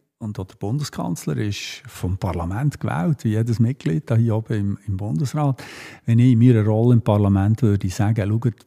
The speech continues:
tut euch doch mal endlich überlegen, braucht es überhaupt noch den Ständerat?» Und, äh, ganz generell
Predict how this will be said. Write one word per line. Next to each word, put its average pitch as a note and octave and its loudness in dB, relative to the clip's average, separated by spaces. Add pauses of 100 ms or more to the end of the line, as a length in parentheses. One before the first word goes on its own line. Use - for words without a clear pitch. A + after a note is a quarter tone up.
(100)
tut A#2 -2
euch A#2+ -2
doch - -4
mal G2+ 2
endlich A2+ 0
überlegen, G2+ 0
braucht A2+ 2
es - 0
überhaupt A#2 2
noch B2 2
den B2 -4
Ständerat?» G#2+ -2
Und, G#2+ -2
äh, F#2+ -4
ganz G2 -4
generell G2+ 0